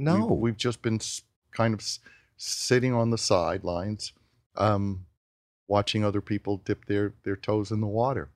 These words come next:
Speaker 2: But
Speaker 1: Because you are the kings of brand.
Speaker 2: We are the most merchandise band in history. And I
Speaker 1: Is that true?
Speaker 2: Yeah, I say that proudly.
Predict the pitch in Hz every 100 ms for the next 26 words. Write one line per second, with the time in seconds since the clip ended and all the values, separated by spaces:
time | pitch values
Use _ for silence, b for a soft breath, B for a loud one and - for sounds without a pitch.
0 | _ 92 104 85 110 123 104 101 95 87
1 | 85 78 - - 160 127 90 78 76 87
2 | 117 71 62 - _ B B B B -
3 | 113 110 110 104 98 101 - 98 98 107
4 | - 110 107 104 - 101 92 90 98 85
5 | 98 95 - 78 85 82 92 135 - 135
6 | 180 - 127 175 - 104 - 113 117 -
7 | 110 127 117 95